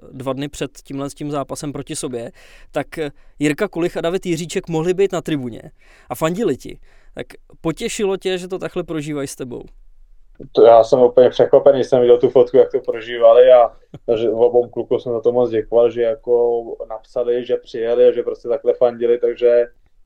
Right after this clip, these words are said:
Speaker 2: i to prostě je jako hezký, že jako když jako s Jirkou jsme tady jako spoluhráči, ale myslím si, že i dobrý kamarádi po tom půl roce, co jsme se jako seznámili, a s Davidem Jiříčkem taky ho znám, že jo, samozřejmě z, jak z Česka, tak prostě z těch dvacítek, nebo tady hrajeme proti sobě,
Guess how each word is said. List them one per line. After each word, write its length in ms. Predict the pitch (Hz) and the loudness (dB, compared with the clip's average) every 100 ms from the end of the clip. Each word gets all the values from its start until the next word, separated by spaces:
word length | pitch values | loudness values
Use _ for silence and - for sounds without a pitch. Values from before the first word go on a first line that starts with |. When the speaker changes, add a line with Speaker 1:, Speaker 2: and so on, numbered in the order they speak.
| - | -10
Speaker 2:
i 280 | 127 120 120 | -2 -2 -2
to 180 | - 123 | -4 -4
prostě 380 | 120 120 - 123 | -2 -6 0 6
je 100 | 120 | 8
jako 680 | 120 120 120 120 120 120 113 | 6 4 2 4 6 4 0
hezký, 280 | 123 - 117 | -6 -8 -10
že 80 | |
jako 200 | 117 113 | -8 -6
když 240 | 117 110 - | -8 -10 -4
jako 300 | 113 110 117 | -4 0 -2
s 40 | |
Jirkou 260 | 113 107 123 | -2 0 0
jsme 180 | - 113 | 0 4
tady 120 | 113 | 4
jako 160 | 113 | 4
spoluhráči, 880 | 117 - 107 110 131 120 - 135 131 _ _ _ - - | -2 2 4 6 6 6 4 -2 -2 _ _ _ -20 -4
ale 200 | 131 120 | 0 0
myslím 220 | 110 120 | -2 -10
si, 120 | 123 | -6
že 80 | 117 | -4
i 100 | 120 | -2
dobrý 360 | 123 117 127 | -2 -2 -2
kamarádi 480 | - 120 117 117 120 | 2 4 6 6 6
po 120 | 120 | 2
tom 240 | 123 123 120 | 2 0 -2
půl 240 | - 123 | -6 2
roce, 220 | 123 113 | 2 2
co 100 | 120 | -4
jsme 160 | 117 123 | -4 -4
se 120 | - | -2
jako 220 | 123 - | -2 -2
seznámili, 800 | 131 127 120 120 120 123 127 127 143 _ _ _ - | -2 -2 -2 -4 -2 4 4 4 -2 _ _ _ -10
a 320 | 113 113 113 | -4 0 0
s 40 | |
Davidem 280 | 113 117 120 | 0 -2 -2
Jiříčkem 380 | 120 117 - 120 | -2 -4 -4 -4
taky 220 | 113 - | -4 0
ho 100 | 120 | 0
znám, 400 | 117 120 123 127 | 2 0 0 -2
že 100 | 123 | 2
jo, 200 | 123 120 | 4 4
samozřejmě 520 | - 113 117 117 117 | 0 -8 -6 -8 -8
z, 140 | 110 - | -6 2
jak 160 | 117 110 | 4 4
z 60 | - | 0
Česka, 380 | 113 107 - | 0 0 2
tak 140 | 117 110 | 2 2
prostě 240 | 107 - | -4 -10
z 40 | - | -2
těch 200 | 120 110 | 0 4
dvacítek, 520 | 110 - 113 120 113 | 2 2 -2 0 2
nebo 160 | 117 | 0
tady 160 | 113 123 | 4 4
hrajeme 200 | 117 117 | 2 -2
proti 260 | 113 - 120 | -4 -6 -2
sobě, 400 | 123 110 117 | 0 4 2